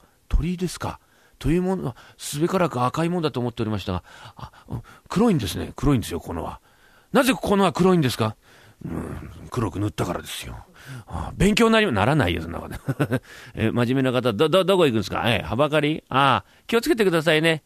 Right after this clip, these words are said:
あ、あとおべべがいいんだから、汚しちゃうとね、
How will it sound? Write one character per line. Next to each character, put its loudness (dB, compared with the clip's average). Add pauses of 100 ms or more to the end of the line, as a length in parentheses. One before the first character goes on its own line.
(120)
あ、 -4
あ -2
と 2
お 0
べ 0
べ 0
が 2
い 0
い -2
ん -2
だ 0
か 2
ら、 -2
汚 -2
し -10
ち -4
ゃ -4
う -4
と -4
ね、 -4